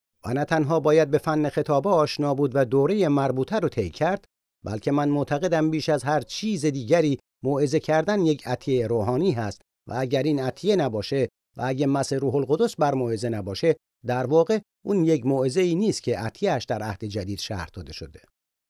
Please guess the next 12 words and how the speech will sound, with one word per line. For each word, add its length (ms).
موعظهٔ 440
پنتیکاستی 760
تنها 420
نوع 320
موعظه‌ای 500
هست 240
که 80
در 160
عهد 260
جدید 460
مطرح 320
شده. 340